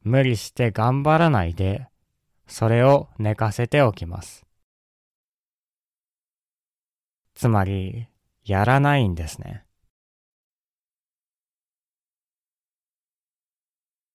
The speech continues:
やらない時に何をするかというと、他のテクニックの練習をします。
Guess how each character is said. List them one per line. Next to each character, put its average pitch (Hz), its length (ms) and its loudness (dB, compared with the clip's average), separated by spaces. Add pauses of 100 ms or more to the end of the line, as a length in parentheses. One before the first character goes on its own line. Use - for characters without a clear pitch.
(380)
や 98 200 0
ら 131 160 2
な 151 200 4
い 151 80 2
時 143 300 0
に 113 400 -2 (280)
何 120 420 2
を 123 140 2
す - 220 -2
る 139 140 2
か 131 160 0
と 98 120 -4
い 90 200 -4
う 87 40 -6
と、 107 420 -4 (640)
他 143 360 -2
の 165 160 2
テ 165 160 0
ク - 120 -4
ニ 131 220 0
ッ - 80 -16
ク 113 140 -2
の 123 200 2
練 107 260 0
習 107 240 -2
を 127 120 2
し - 160 -6
ま 85 160 -10
す。 - 240 -20